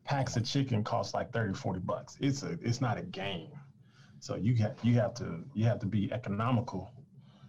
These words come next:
Speaker 1: when you're out here.
Speaker 2: Yeah.
Speaker 1: But I'm excited because there's a lot of stuff when, when we start, um, this summer with our environmental campaigns that tie into STEAM.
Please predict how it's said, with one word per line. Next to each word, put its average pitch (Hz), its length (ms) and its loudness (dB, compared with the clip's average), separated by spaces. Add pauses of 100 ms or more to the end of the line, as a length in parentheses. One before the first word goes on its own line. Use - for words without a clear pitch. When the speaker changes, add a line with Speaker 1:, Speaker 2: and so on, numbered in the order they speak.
(160)
Speaker 1:
when 101 120 2
you're 101 120 4
out 113 200 4
here. 95 300 -4 (400)
Speaker 2:
Yeah. 73 380 -10
Speaker 1:
But 113 160 4
I'm 117 140 4
excited 117 560 -2 (520)
because 98 440 0
there's 110 180 2
a 92 60 0
lot 104 300 0
of 113 80 0
stuff - 400 -2
when, 98 260 0 (120)
when 101 160 2
we 120 100 4
start, 117 460 0
um, 95 540 -2
this 101 200 -2
summer 123 420 2
with - 280 0
our - 580 -2 (540)
environmental 110 1120 2
campaigns 117 840 2
that 117 180 -4
tie 107 260 -2
into 117 300 4
STEAM. 139 560 2